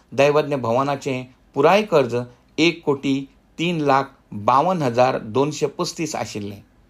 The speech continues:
आमच्या कार्यकारिणीन अत्यंत काटकसरीन वावर करून एकोणऐंशी लाख अठ्ठावन हजार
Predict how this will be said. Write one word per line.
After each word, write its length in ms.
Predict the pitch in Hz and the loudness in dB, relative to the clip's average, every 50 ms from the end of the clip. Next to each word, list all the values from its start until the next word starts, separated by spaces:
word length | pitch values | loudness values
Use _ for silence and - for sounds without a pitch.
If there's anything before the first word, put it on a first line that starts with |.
| _ _ _ _ _ _ _ _ _ _ _ _ _ _ _ _ _ _ _ _ _ _ _ _ _ _ _ _ _ _ - | _ _ _ _ _ _ _ _ _ _ _ _ _ _ _ _ _ _ _ _ _ _ _ _ _ _ _ _ _ _ -2
आमच्या 340 | - 131 139 139 - 190 190 | 0 0 0 2 2 2 2
कार्यकारिणीन 720 | 185 156 135 127 151 160 160 185 170 165 170 185 208 220 220 - - - _ - | 4 2 2 2 0 0 0 0 0 0 0 -2 -4 -6 -8 -10 -18 -12 _ -4
अत्यंत 460 | 135 143 - - 185 185 180 180 190 185 185 - _ - | -4 -4 -2 -2 -4 -4 -2 0 -2 -2 -2 -6 _ 0
काटकसरीन 760 | 143 135 - - 196 190 226 214 - 220 190 196 196 208 220 220 - - _ _ | 2 2 2 0 -4 -4 -4 -2 0 0 0 0 0 -2 -4 -8 -12 -18 _ _
वावर 380 | - 117 147 165 180 175 165 160 | -2 2 4 4 4 2 0 -2
करून 400 | 156 160 156 143 139 131 117 110 - - _ _ _ _ _ _ _ _ _ _ _ _ _ _ _ _ 156 | 2 4 4 4 4 0 -4 -6 -10 -16 _ _ _ _ _ _ _ _ _ _ _ _ _ _ _ _ 0
एकोणऐंशी 680 | 151 151 151 202 226 254 269 269 247 - 294 285 254 | 0 0 2 2 2 4 4 0 -2 -2 -2 0 2
लाख 200 | 220 180 165 160 - - _ _ _ _ _ _ _ _ | 4 4 2 2 -2 -8 _ _ _ _ _ _ _ _
अठ्ठावन 640 | - 139 139 - _ - 156 170 196 220 254 269 254 | -2 -2 -2 -4 _ -6 -2 0 2 2 2 2 0
हजार 400 | 214 180 135 143 139 139 135 | -2 -2 0 2 2 2 2